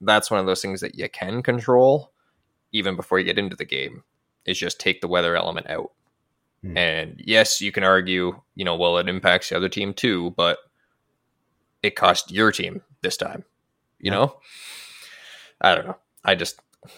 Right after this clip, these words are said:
Speaker 1: they should play indoors. It makes it so much easier, like, for, for everything, for, for sports betting, for, for the players, for, for game planning. Everything is so much easier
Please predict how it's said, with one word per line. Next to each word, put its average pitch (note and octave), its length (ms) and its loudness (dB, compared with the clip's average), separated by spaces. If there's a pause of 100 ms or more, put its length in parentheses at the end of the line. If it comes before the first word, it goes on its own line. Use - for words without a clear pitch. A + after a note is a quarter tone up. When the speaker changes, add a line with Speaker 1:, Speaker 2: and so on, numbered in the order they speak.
Speaker 1:
they G#2 100 0
should - 180 0
play - 180 -2
indoors. - 480 -8
It G2 160 -4
makes F#2 200 0
it - 80 -14
so - 120 -6
much - 180 -8
easier, - 400 -10
like, - 160 -10
for, - 220 -8
for G2 160 4
everything, F2+ 440 0
for, - 300 -10
for - 160 -10
sports A#2 340 0
betting, G2 320 4
for, - 420 -6
for F2+ 120 -2
the - 80 -6
players, A2 580 6
for, - 360 -8
for - 160 -16
game G2+ 360 -2
planning. F#2 440 0
Everything - 520 -4
is F2 180 -10
so F#2 180 0
much F2+ 200 -2
easier F2 520 -6